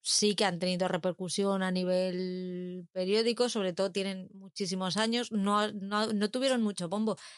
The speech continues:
pero están muy bien, muy bien hechos, están muy bien ejecutados, tienen, son muy interesantes. Eh, entonces, por ahí sí.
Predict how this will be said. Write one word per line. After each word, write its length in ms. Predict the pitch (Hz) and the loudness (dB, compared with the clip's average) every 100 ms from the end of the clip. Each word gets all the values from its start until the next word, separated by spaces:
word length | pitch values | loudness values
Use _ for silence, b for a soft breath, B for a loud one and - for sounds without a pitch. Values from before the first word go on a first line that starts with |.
| B | B
pero 140 | - 196 | -2 2
están 280 | 185 240 247 | 4 2 2
muy 240 | 269 277 | 2 2
bien, 200 | 240 208 | 2 2
muy 300 | 208 233 269 | 2 4 4
bien 300 | 240 226 208 | 4 4 4
hechos, 340 | 196 - 165 | 0 -2 -4
están 280 | 170 - 208 | -4 -2 0
muy 360 | 208 220 233 233 | 2 2 2 2
bien 220 | 226 214 | 2 2
ejecutados, 760 | 208 202 185 175 180 165 156 | 0 -2 -4 -2 0 0 -2
tienen, 380 | - 190 220 214 _ _ _ _ _ _ _ - | -4 -2 0 -2 _ _ _ _ _ _ _ 4
son 240 | - 233 | 6 6
muy 160 | 247 254 | 4 4
interesantes. 880 | 247 220 196 202 202 175 165 - - | 4 4 4 2 2 0 0 0 -4
Eh, 460 | 185 185 185 185 - | -14 -8 -4 -4 -2
entonces, 580 | 208 196 214 226 269 262 | -2 2 2 2 2 0
por 260 | - 220 | 2 4
ahí 240 | 190 196 254 | 6 4 2
sí. 360 | - 208 196 | 2 0 -4